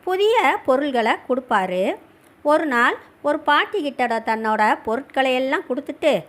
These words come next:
பாட்டியோட பழைய தட்டை வாங்கிக்கிட்டாரு. ஏன் அப்படி செஞ்சாரு அப்படின்னு உங்களால ஏதாவது யூகிக்க முடியுதா? அப்படி அந்த பிளேட்ல என்ன ஸ்பெஷல்? இதை பத்தி உங்களுக்கு தெரியணுமா? நான் சொல்ற இந்த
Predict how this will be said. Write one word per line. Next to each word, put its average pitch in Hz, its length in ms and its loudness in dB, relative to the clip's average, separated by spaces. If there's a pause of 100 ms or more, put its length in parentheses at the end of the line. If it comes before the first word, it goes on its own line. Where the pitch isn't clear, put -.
(340)
பாட்டியோட 311 640 2
பழைய 269 380 0
தட்டை 226 360 -2 (220)
வாங்கிக்கிட்டாரு. 220 640 -4 (280)
ஏன் 339 220 -2
அப்படி 294 300 -2
செஞ்சாரு 233 640 -2 (140)
அப்படின்னு 240 280 -4
உங்களால 226 260 0
ஏதாவது 226 440 -2
யூகிக்க 277 420 -6
முடியுதா? 180 420 -4 (560)
அப்படி 311 280 0
அந்த 294 260 2
பிளேட்ல 330 400 0
என்ன 285 220 0
ஸ்பெஷல்? 226 580 -2 (460)
இதை 320 180 0
பத்தி 320 260 0
உங்களுக்கு 262 480 0
தெரியணுமா? 202 460 -2 (480)
நான் 294 220 0
சொல்ற 330 260 2
இந்த 285 240 0